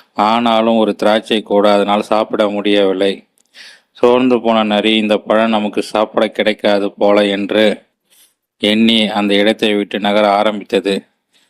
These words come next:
சற்று தூரம் நடந்த பின் சோர்வாக இருந்த நரி, "எவ்வளோ தூரம் முயற்சி செய்து விட்டோம்,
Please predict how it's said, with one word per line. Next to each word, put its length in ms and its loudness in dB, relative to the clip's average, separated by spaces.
சற்று 520 -2
தூரம் 280 2
நடந்த 400 2
பின் 300 -4
சோர்வாக 560 2
இருந்த 280 -2
நரி, 480 -2
"எவ்வளோ 420 2
தூரம் 240 4
முயற்சி 340 0
செய்து 320 0
விட்டோம், 520 -2